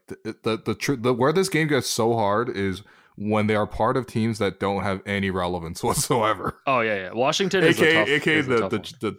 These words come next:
Speaker 1: the, the Charlotte Bobcats, uh, corollary.
Speaker 2: Yeah, every
Speaker 1: Um,
Speaker 2: time I see a cat, I'm shook, man.
Speaker 1: All right, I'm gonna need a position on this one, man.
Speaker 2: Okay, let's see. Let's see how they officially list them. He is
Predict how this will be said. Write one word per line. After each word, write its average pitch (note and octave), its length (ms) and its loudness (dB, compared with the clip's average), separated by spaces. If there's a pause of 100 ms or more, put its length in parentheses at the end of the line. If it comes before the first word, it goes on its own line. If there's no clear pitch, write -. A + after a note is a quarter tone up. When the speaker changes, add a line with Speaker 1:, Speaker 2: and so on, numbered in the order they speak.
Speaker 1:
the, G#2+ 100 0 (240)
the A#2+ 100 -12
Charlotte A2+ 420 -2
Bobcats, F2+ 560 -6
uh, E2+ 200 -6
corollary. D#2+ 640 -6 (500)
Speaker 2:
Yeah, A#2+ 240 0
every A2+ 320 2
Speaker 1:
Um, F#3+ 60 0
Speaker 2:
time F#3 200 0
I D#3+ 80 4
see D3 200 0
a A#2+ 80 2
cat, B2+ 340 -2
I'm G#2+ 120 -6
shook, - 560 -8
man. - 180 -18 (800)
Speaker 1:
All C3 100 4
right, A2 140 4
I'm A#2 80 2
gonna E3+ 160 2
need D#3+ 120 4
a B2 60 2
position G#2 440 -2
on E2+ 140 -8
this D#2+ 180 -12
one, E2 160 -10
man. E2 220 -12 (360)
Speaker 2:
Okay, G2+ 260 -4 (200)
let's A2 260 -4
see. F2 360 -10 (220)
Let's G#2+ 200 -14
see B2 160 -10
how A2+ 120 0
they G2+ 120 -6
officially F#2+ 640 -8
list F2+ 320 -12
them. - 200 -20 (640)
He A#2+ 380 -4
is A#2 400 -2